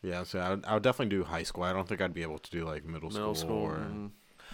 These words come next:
Speaker 1: elementary
Speaker 2: Maybe
Speaker 1: school.
Speaker 2: middle s-, like, 'cause one of my friends that was a teacher,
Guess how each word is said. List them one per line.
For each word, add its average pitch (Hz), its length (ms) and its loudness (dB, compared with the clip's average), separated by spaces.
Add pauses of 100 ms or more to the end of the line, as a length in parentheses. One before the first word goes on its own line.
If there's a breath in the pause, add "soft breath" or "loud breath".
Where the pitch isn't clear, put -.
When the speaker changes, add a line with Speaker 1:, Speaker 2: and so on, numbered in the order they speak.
(220 loud breath)
Speaker 1:
elementary 85 380 -2
Speaker 2:
Maybe 208 440 4
Speaker 1:
school. 120 120 -4
Speaker 2:
middle 139 400 4
s-, - 240 2 (320)
like, 143 360 6 (640)
'cause 135 580 2
one 139 180 4
of 160 60 0
my 120 640 4 (280)
friends 135 260 4
that 127 80 4
was 117 140 2
a 120 40 -4
teacher, 104 440 -2